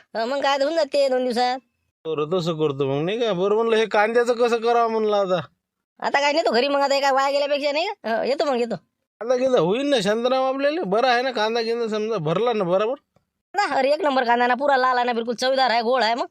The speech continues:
Speaker 1: असा कांदा भेटते का रे? इकत नाही भेटत ना असा कांदा, म्हणजे काय टपार आहे, गोट्यासारखं वजन आहे. मग मला, मला जाईन दा.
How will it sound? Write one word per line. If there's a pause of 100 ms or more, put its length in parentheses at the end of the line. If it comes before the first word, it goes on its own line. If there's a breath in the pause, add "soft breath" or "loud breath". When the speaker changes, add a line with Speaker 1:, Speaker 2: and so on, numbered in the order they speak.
(240 soft breath)
Speaker 1:
असा
कांदा
भेटते
का
रे?
इकत
नाही
भेटत
ना
असा
कांदा,
म्हणजे
काय
टपार
आहे,
गोट्यासारखं
वजन
आहे.
मग
मला,
मला
जाईन
दा.